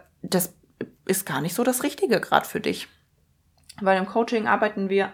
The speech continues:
es ist eine intensive Zusammenarbeit, es ist eine ganzheitliche Zusammenarbeit und natürlich darfst du, Punkt Nummer eins, dir eingestehen, dass so wie du es machst, es gerade nicht so richtig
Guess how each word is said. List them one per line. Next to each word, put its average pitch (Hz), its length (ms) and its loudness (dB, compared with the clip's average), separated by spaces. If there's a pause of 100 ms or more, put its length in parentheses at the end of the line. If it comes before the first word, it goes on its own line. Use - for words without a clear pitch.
(140)
es - 260 -8
ist 240 160 -2
eine 262 100 2
intensive 196 460 0
Zusammenarbeit, 220 540 4
es - 80 -10
ist - 100 -10
eine 170 100 -2
ganzheitliche 226 600 4
Zusammenarbeit 185 720 4 (400)
und 202 220 4
natürlich 233 440 2
darfst 190 340 6
du, 220 120 2
Punkt 208 280 0
Nummer 185 200 4
eins, 214 340 4 (500)
dir 185 240 4
eingestehen, 208 760 2
dass 190 220 2
so 196 200 4
wie 185 100 -4
du 196 160 -2
es 175 180 0
machst, - 580 2
es - 160 -10
gerade 180 280 6
nicht 180 200 -4
so - 80 -6
richtig 165 640 -8